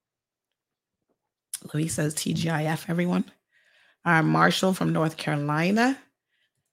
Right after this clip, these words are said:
Um, so yes, the Mega Million lottery is big news in the States. So it's gone up to, hold on one second. Now, let me tell you. How many billions?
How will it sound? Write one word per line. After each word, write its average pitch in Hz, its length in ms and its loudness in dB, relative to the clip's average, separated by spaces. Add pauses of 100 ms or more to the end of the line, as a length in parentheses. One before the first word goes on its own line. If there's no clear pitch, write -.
(280)
Um, 185 920 4 (100)
so - 160 0
yes, 220 380 4
the - 80 0
Mega 196 340 4
Million 226 460 4
lottery 185 480 6
is 160 260 0
big 160 180 0
news 165 440 0
in 165 100 0
the 156 100 0
States. 160 520 -4 (420)
So - 380 2
it's 175 200 0
gone 185 280 4
up 196 200 4
to, 180 460 0
hold 180 320 -4
on 156 140 -2
one 156 100 -4
second. 139 320 -8
Now, 151 80 -12
let 160 100 -8
me 165 80 -8
tell - 160 -8
you. 147 200 -8 (1700)
How 175 60 -4
many 180 160 -2
billions? 151 560 -6